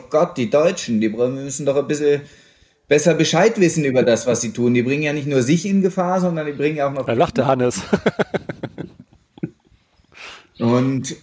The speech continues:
Speaker 1: ja, ich habe es alles getan. Ich habe mich in Gefahr gebracht, ich habe andere Menschen in Gefahr gebracht und ich habe mich auch schon bei der Natur bedankt, dass ich noch lebe und dass ich keinen umgebracht habe.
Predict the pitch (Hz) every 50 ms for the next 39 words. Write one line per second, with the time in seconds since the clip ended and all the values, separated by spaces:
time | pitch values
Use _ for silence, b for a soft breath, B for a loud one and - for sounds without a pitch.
0 | _ _ - 147 156 175 190 175 151 160 156 151 165 165 170 175 180 165 175 165
1 | 175 175 175 175 180 170 175 165 165 160 139 123 110 113 123 120 151 147 143 143
2 | 151 180 185 202 190 170 160 151 202 175 170 160 175 156 151 165 170 180 170 -
3 | - 156 131 156 151 139 143 127 147 165 180 170 170 170 165 170 165 151 160 151
4 | 160 160 151 135 139 156 160 160 156 156 143 143 160 165 165 160 - - - -
5 | 143 139 143 147 120 139 123 147 135 139 147 147 151 151 156 - 139 143 - -
6 | 165 151 147 143 135 131 123 127 131 139 143 147 147 147 135 139 135 135 135 143
7 | 143 135 143 143 156 156 156 151 120 123 117 123 143 160 160 - - 127 131 131
8 | 151 127 135 135 127 120 120 127 143 151 151 151 151 147 143 131 135 139 135 127
9 | 135 127 - 120 113 120 123 117 104 117 120 113 104 104 101 95 - 98 90 90
10 | 90 90 90 85